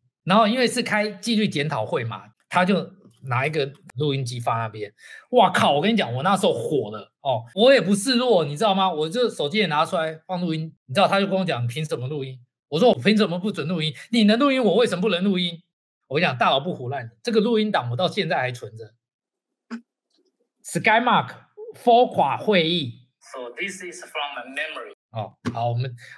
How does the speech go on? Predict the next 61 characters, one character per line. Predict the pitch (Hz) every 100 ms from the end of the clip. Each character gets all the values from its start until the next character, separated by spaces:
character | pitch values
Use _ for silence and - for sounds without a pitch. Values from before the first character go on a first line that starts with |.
| _
刚 | 185
刚 | 220
讲 | 170 135
this | 196 202
is | 160 120
from | 147 143 156
memory | 160 139 107 - 117
哦， | 113 101
我 | 143
在 | 190
讲 | 185 143
什 | 139
么？ | 110 101
就 | 180
是 | 180 175
讲 | - 117 117
他 | 160
就 | 180 185
问 | 196 131
我 |
操 | 117 156 160
作 | 165
为 | 160
什 | 120
么 | 117
超 | 151 147
速 | 151
超 | 127 139
一 | 156
里。 | 131 117 - _ _ _ _ _ _ -
好， | 135 113 117 _
他 | 233 254
说 | 262 262
要 | 247
举 | - 196
报 | 226 165
我， | 135 123
我 | 165
就 | 254
说 | 254 240
：“好， | 190 220 247
你 | 302
去 | 202 285
举 | 311 262
报。” | 269 247 - - _ _ _ -
我 | 151
跟 | 226
你 | 226
讲， | 147 117 - _ _ _ _ _
我 | 208 247
把 | - -
这 | 294
五， | 240 196 180 175
四 | - 277 285
年 | 202 196
多 | 220 254
来 | 208 190
的 | 202
所 | 180 208 226 269
有 | 254 175
的 | 175 160 -